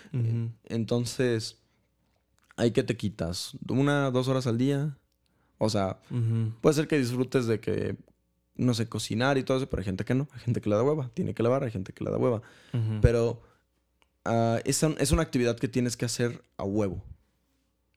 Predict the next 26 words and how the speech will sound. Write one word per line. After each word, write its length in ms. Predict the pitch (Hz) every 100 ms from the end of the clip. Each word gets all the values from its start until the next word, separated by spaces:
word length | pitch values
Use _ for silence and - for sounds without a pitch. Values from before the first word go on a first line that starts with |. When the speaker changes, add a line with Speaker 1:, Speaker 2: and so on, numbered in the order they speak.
| _
Speaker 1:
Sí. 140 | - 113
Speaker 2:
No, 260 | 120 120 123
no, 200 | 135 113
no 140 | 131
hay 80 | 131
manera 340 | 135 131 131
de 80 | 127
trabajar 340 | 107 101 113
fuera 200 | 104 117 110
de 100 | 110
ello. 160 | 104 - _ _ _ _
O 20 |
sea, 120 | - -
podrías 300 | 104 101 113
comprar 320 | 139 123 135
comida 320 | 143 139 147
por 120 | 135 123
fuera, 240 | 156 160
pero, 180 | 107 -
pues, 140 | -
ahí 120 | - 98
ya 80 |
estás 200 | 98 -
gastando 320 | - 95 69 73
más 140 | 60
dinero. 260 | 52 -